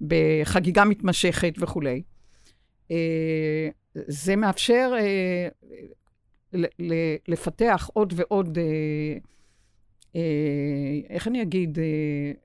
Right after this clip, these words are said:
חלקיקי מודעות וחלקיקי תודעה באינטראקציות, באינטגרציות ובמשחק, אה, שהוא באמת, אה,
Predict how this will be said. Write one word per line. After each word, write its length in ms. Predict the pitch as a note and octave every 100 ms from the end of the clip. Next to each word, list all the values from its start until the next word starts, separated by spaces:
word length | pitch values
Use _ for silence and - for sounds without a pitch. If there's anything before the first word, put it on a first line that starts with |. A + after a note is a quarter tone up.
| -
חלקיקי 420 | E3+ D3+ D#3+ G3+
מודעות 460 | F3 C#3+ G3 F#3+
וחלקיקי 480 | E3+ E3+ D3+ D#3 F#3
תודעה 500 | F3+ E3 D#3 F3+ F3 F3 - _ _ _ _
באינטראקציות, 1700 | F#3 D#3 D#3+ D3+ D#3 D#3 D#3 D3 - F3 F#3+ D#3+ G3+ - - F3+ D#3
באינטגרציות 840 | F3 D#3 D#3+ C#3+ F#3+ - G3+ F3+
ובמשחק, 720 | E3+ D3+ D3+ - F3 D#3+ - - - D#3
אה, 460 | C#3 C3+ C#3 C#3 - _ _ _ _
שהוא 240 | - F3 D3
באמת, 420 | D3+ D#3+ D#3+ -
אה, 580 | D3 C#3 C#3 C3 C3+